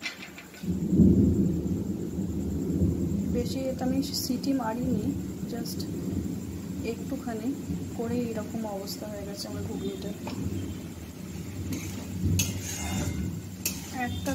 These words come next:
দুটো সিটি মেরে রেখে দিয়েছিলাম গরম জলে দিয়ে, এরকম খুলে দেখলাম যে সেদ্ধ হয়নি, তারপর আর একটা দিলাম, মানে একটা আগে তারপর আর একটা দিয়ে গরম জলে রেখে দিয়েছিলাম, দিয়ে এরকম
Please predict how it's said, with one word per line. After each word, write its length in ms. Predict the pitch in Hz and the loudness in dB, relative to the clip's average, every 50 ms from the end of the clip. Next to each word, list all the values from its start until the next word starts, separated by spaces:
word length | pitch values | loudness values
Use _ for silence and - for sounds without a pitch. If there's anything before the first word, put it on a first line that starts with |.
| 254 247 | 0 -2
দুটো 240 | 247 240 - 247 262 285 285 - - - - - - - - - - - - - - - - | -2 -2 -2 0 0 0 0 0 -2 -2 0 -2 -2 -4 -8 -10 -12 -8 -6 -6 -4 -4 -2
সিটি 260 | - 233 - - 240 226 | -2 -4 -4 -2 -4 -2
মেরে 180 | 233 226 240 240 233 220 | -2 0 0 0 0 0
রেখে 200 | 208 - 226 - - | -2 -4 -4 -2 -2
দিয়েছিলাম 460 | 202 196 190 - - - - - 214 - - - - - 220 214 | -2 -2 -2 -4 -4 -4 -4 -4 -4 -4 -6 -6 -6 -4 4 6
গরম 240 | 208 208 208 208 208 196 196 | 6 6 6 4 -2 -4 -4
জলে 220 | 185 185 190 - - - - - - - - - - - - - - - - - - 233 | -4 -4 -4 -6 -8 -10 -12 -12 -12 -14 -14 -14 -14 -14 -14 -14 -16 -14 -14 -10 -8 -6
দিয়ে, 140 | 214 220 202 196 | -6 -4 -4 -4
এরকম 300 | 202 196 - - 208 214 214 - - - - - - - - - | -4 -6 -6 -8 -8 -8 -8 -8 -10 -12 -12 -12 -12 -12 -12 -4
খুলে 260 | - 247 233 226 226 226 | -2 0 0 0 0 0
দেখলাম 300 | 226 220 - 240 240 240 254 247 | -2 -2 -2 -2 0 0 0 0
যে 60 | - 247 - - | 0 -2 0 0
সেদ্ধ 240 | 220 202 196 - 220 220 220 | -2 -2 -2 -4 -4 -4 -2
হয়নি, 260 | 202 202 196 202 226 - - - - - - - - - - - - - - - - - | -2 -2 -2 -2 -4 -6 -8 -12 -12 -12 -12 -12 -12 -14 -14 -14 -14 -14 -14 -12 -6 -2
তারপর 240 | 240 226 226 247 - - - | -2 -2 -2 -2 -2 0 2
আর 80 | 226 233 233 | 2 2 0
একটা 160 | 233 - 240 214 202 | -2 -4 -6 -6 -4
দিলাম, 220 | 196 190 196 202 226 - - - - - - - - 233 | -2 -2 -2 -2 -4 -6 -8 -10 -8 -8 -8 -6 -4 -4
মানে 140 | 226 226 - - 208 | -4 -2 -2 -2 -2
একটা 200 | 202 - - 254 240 233 | -2 0 2 2 4 4
আগে 160 | 240 240 269 320 311 - | 2 2 0 -2 0 0
তারপর 240 | 226 220 - 240 226 208 | -2 -2 0 0 2 2
আর 80 | 190 190 185 | 2 0 -2
একটা 220 | - - - 180 196 - - - - - - - - - - - | -6 -8 -8 -8 -8 -8 -10 -12 -12 -12 -12 -12 -12 -14 -8 -4
দিয়ে 140 | 240 233 220 220 | -4 -2 2 4
গরম 200 | 214 214 214 220 226 226 | 4 4 6 4 2 2
জলে 160 | 226 226 233 220 214 | 2 2 2 0 -2
রেখে 180 | 208 - 240 220 | -2 -2 -2 -2
দিয়েছিলাম, 340 | 233 240 247 - 277 277 285 262 226 | -2 -4 -4 -2 0 2 2 2 2
দিয়ে 120 | 220 220 | 2 -2
এরকম 260 | - 208 - - 208 | -2 -2 -4 -4 -6